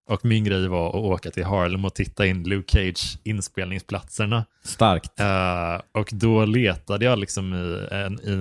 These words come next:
Speaker 1: några timmar innan jag hittade den här, liksom, exakta uppgången.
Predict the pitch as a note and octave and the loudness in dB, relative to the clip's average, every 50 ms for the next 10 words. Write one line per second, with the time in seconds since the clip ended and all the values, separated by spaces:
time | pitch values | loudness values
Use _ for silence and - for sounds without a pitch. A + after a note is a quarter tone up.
0 | G2+ G2 F#2+ F#2+ F#2 - - G#2 G2+ F2+ F2+ F#2 A2 G#2 G#2+ A2 G2 F#2 F2+ G#2 | -2 -2 -2 -2 0 0 0 0 0 2 0 0 2 0 2 2 2 4 4 4
1 | G#2+ - - _ - G#2+ B2 A#2+ A2 F#2+ E2 E2 F#2+ - - G2 F#2 F2 - - | 2 0 -2 _ -2 0 0 2 2 0 0 -2 -4 -8 -8 -8 -8 -6 -6 -4
2 | F#2+ F2 - - - _ - G#2+ G#2 G#2 - - G#2 - - _ - F#2+ F2+ F#2 | -4 -6 -6 -8 -10 _ 0 0 2 2 0 -2 -6 -6 -8 _ -6 -6 -4 -2
3 | G#2+ A2+ A2 | 0 0 0